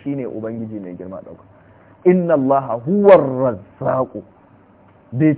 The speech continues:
ce ar-raziqu ba. A, sai ce ar-razzaqu, mubalaga ce fil,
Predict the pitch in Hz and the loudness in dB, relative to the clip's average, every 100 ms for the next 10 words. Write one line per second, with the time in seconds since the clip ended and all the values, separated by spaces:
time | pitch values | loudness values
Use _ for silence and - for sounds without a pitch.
0 | 151 214 151 135 135 156 156 156 156 127 | 0 -4 -2 -4 4 6 6 2 -6 -4
1 | 120 160 143 165 160 - - 160 135 127 | -2 0 0 -4 -6 -10 -4 -4 -2 -2
2 | 139 117 107 131 175 180 165 135 123 165 | -2 -2 -4 4 6 6 2 -4 -2 -2
3 | 202 175 131 135 147 151 | -2 -2 -4 -6 -12 -12